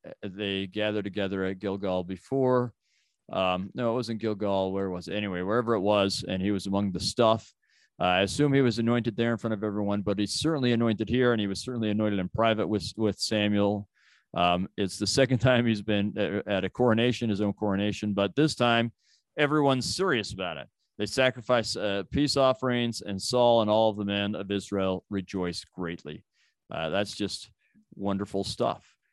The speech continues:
And so we see Saul starting out as following God, giving credit to God, working with Samuel,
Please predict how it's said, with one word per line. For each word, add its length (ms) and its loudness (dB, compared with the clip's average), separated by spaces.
And 240 -6
so 160 -4
we 120 -2
see 260 -4
Saul 260 0
starting 380 0
out 240 0
as 320 -4
following 480 4
God, 400 4
giving 320 0
credit 420 0
to 80 -4
God, 480 2
working 440 0
with 160 2
Samuel, 680 0